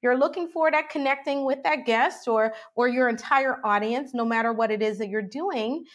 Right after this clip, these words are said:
And again, it goes back to the mindset of being able to understand and realize that it's, it's a perception thing for you as a founder to say, "Listen, I have nerves."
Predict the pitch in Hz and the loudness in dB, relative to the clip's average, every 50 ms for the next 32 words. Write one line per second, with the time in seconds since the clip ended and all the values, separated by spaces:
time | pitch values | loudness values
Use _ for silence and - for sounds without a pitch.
0 | - - - _ - 262 262 262 262 262 277 277 - - 277 254 226 339 349 339 | -20 -20 -18 _ 0 2 4 4 4 4 2 -2 0 0 -2 0 2 2 2 4
1 | 277 254 240 247 - 269 285 294 - - 285 269 269 269 - - 277 240 262 254 | 4 2 2 4 4 4 4 2 4 4 4 4 4 0 -2 -4 -2 0 0 2
2 | 240 247 240 254 269 294 339 330 - - 220 208 - - - 208 185 185 247 247 | 2 2 2 2 2 0 -2 -4 -2 0 0 0 0 -2 -8 -8 -6 -8 -8 -6
3 | 269 262 254 240 240 233 254 269 269 - - - 214 208 214 208 - _ - 220 | -4 -2 0 0 0 -2 -4 -6 -6 -10 -10 -8 -6 -6 -6 -8 -8 _ -8 -6
4 | 220 214 214 202 196 196 190 214 233 254 254 233 208 196 185 190 196 190 190 - | -4 -2 -2 -2 -2 -2 0 2 2 2 2 4 2 2 2 2 0 -2 -4 -2
5 | - 190 175 170 165 165 - - - - - _ _ _ _ _ _ _ _ _ | 0 0 2 2 0 0 -2 -6 -12 -18 -18 _ _ _ _ _ _ _ _ _
6 | _ _ _ _ _ _ _ - 277 285 285 - - _ _ _ _ _ _ 226 | _ _ _ _ _ _ _ 0 0 0 0 -4 -16 _ _ _ _ _ _ 0
7 | 254 262 262 311 - - - 349 330 339 - 302 285 294 294 - 330 311 262 285 | 0 2 0 -4 -4 -2 -2 -2 -2 -2 0 0 0 0 0 -2 -6 -4 -2 -2
8 | 277 277 269 277 277 269 254 247 247 240 233 240 240 - 247 240 233 254 269 339 | -4 -4 -2 -4 -2 -2 0 0 0 0 -2 -4 -4 -2 -2 -2 0 0 0 0
9 | 403 494 466 - - 247 233 - - 262 254 226 202 190 202 240 339 330 - 180 | -2 -2 -4 -6 -8 -10 -10 -6 -4 0 0 2 2 2 0 -2 -2 -2 -4 -6
10 | 147 131 - - - - _ _ - 240 294 349 339 294 214 208 202 196 196 208 | -6 -6 -10 -20 -20 -20 _ _ 2 2 4 4 2 -2 -2 -2 -2 0 0 0
11 | 214 233 320 453 554 539 - - - | 2 2 2 0 0 -2 -6 -18 -20